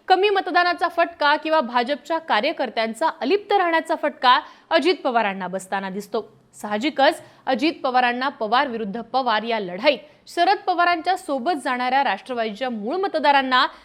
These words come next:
आकर्षित करणं भाग पडतं. या फॅक्टरमध्ये सगळ्यात जास्त घटक हा मुस्लिम आणि दलित मतदारांचा आहे, जे महायुतीच्या हिंदुत्ववादी भूमिकेतनं शरद पवारांकडे जाण्याचे चान्सेस वाढतात.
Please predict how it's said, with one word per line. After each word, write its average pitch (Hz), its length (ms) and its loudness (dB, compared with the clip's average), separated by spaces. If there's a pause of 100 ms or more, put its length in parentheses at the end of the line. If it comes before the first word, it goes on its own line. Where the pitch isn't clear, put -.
(120)
आकर्षित 403 460 2 (100)
करणं 320 220 2
भाग 214 220 -2
पडतं. 202 400 -4 (340)
या 196 80 -6
फॅक्टरमध्ये 277 760 2 (280)
सगळ्यात 370 420 4
जास्त 381 280 -2
घटक 277 460 2 (340)
हा 214 80 -4
मुस्लिम 302 520 -2 (220)
आणि 320 160 0
दलित 320 340 4
मतदारांचा 339 680 4
आहे, 269 80 4 (360)
जे 202 120 -6
महायुतीच्या 220 760 -2
हिंदुत्ववादी 226 680 -4
भूमिकेतनं 247 720 -2 (280)
शरद 370 280 6 (100)
पवारांकडे 381 540 2
जाण्याचे 349 400 2
चान्सेस 339 480 -2
वाढतात. 330 340 4